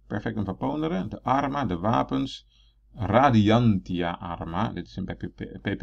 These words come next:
A natuurlijk, van radiare, stralen. Hier radiantia, accustieve meervoud, onzijdig, dus de stralende wapens, de schitterende wapens, plaatste zij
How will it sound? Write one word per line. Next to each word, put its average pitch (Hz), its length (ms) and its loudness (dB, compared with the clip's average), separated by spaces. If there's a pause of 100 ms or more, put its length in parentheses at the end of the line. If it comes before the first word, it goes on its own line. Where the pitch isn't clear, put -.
(100)
A 95 180 -2
natuurlijk, 92 300 -8
van 92 160 -2
radiare, 95 840 0
stralen. 98 960 -2 (360)
Hier 98 280 0
radiantia, 92 840 -2
accustieve 90 420 -6
meervoud, 87 520 -2 (120)
onzijdig, 92 600 -2
dus - 160 -20
de - 120 -12
stralende 98 840 0
wapens, 127 800 -2 (420)
de - 60 -20
schitterende 92 580 -4
wapens, 127 520 -6
plaatste 123 400 0
zij 113 320 0